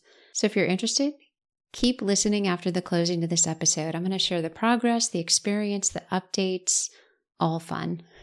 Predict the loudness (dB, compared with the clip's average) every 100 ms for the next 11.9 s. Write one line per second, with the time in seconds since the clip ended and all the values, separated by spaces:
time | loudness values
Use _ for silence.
0 | -16 -14 -14 -20 -20 _ _ _ _ _
1 | _ _ -4 0 4 4 4 2 0 -2
2 | 0 0 -2 -6 -20 _ _ _ -2 0
3 | 2 0 0 0 0 0 2 6 6 4
4 | 4 6 6 4 2 2 2 0 -2 0
5 | 0 0 0 -2 -4 -4 0 0 0 -2
6 | -6 -8 -20 _ _ _ _ _ -8 -2
7 | 2 2 2 -2 -8 _ _ 0 0 2
8 | 0 2 0 2 4 2 2 0 2 2
9 | 6 6 6 2 2 2 0 -2 0 0
10 | 0 0 0 2 2 2 2 2 0 0
11 | 2 0 0 0 2 4 4 2